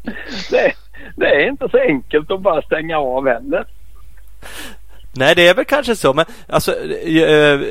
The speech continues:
Speaker 2: jag känner inte dig så egentligen, men teamet har man ju sett länge och det ser ju otroligt proffsigt ut, teamet, och då har du gjort, eh, kanske alltid, men många år, eh, som jag har följt det, liksom, Honda-tiden och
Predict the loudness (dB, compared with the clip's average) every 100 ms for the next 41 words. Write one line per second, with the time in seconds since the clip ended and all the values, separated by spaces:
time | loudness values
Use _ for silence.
0 | -4 2 4 6 4 2 0 2 2 2
1 | 0 0 -2 -2 -2 -4 -2 -2 -2 0
2 | -2 -2 -2 0 -2 0 -2 0 0 0
3 | -2 -4 -6 -4 -2 -2 -2 -4 0 0
4 | 0 -2 -2 -4 -6 -6 0 2 4 2
5 | 0 -6 -10 -10 -4 -4 -2 -2 0 0
6 | 0 0 0 -4 -4 -6 -2 0 2 0
7 | 0 -2 -4 -4 2 2 2 -4 -8 -8
8 | -8 -8 -10 -10 -10 -4 -2 0 -2 -2
9 | -2 -2 0 0 0 -4